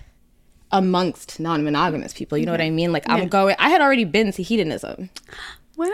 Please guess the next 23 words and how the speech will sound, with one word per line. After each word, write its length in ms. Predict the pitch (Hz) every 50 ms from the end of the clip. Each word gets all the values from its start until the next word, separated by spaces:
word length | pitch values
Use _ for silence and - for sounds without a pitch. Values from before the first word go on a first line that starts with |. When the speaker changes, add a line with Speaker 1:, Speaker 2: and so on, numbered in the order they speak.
| 453 349
Speaker 2:
Okay, 120 | - 262
Speaker 1:
Right. 220 | 254 269 294 269 233
Speaker 2:
we'll 100 | 240 220
talk 140 | 254 285
about 240 | 339 359 320 262 220 214
that 180 | 196 196 -
soon. 720 | - 523 466 427 480 508 539 554 554 - 571 - 453 320
Speaker 1:
<laughs> 220 | 508 466 466 494 392
So 120 | 415 381 381
it 200 | 370 381 392 392
was 80 | 320
like, 260 | 330 359 339 277 277 480 480 415 359 - -
Speaker 2:
Yeah. 240 | 311 302 254 220 240 - -
Speaker 1:
um, 400 | - 233 226 214 208 196 190 180 - - - - - - - -
from 220 | - - 277 262
an 60 | 254 -
influencer, 920 | - 196 226 254 - 254 254 247 226 233 226 - 240 233 220 220 202 190
writer 640 | 180 175 180 190 185 190 190 185 185 185 180 - - - - -
perspective, 640 | - - 190 170 - - 269 370 381 - 185 175 170 -
content 320 | - 202 233 240 196 190
creator 180 | - 180 175 170
perspective, 580 | 170 170 - - 165 156 - 170 160 156 147
I 20 | 131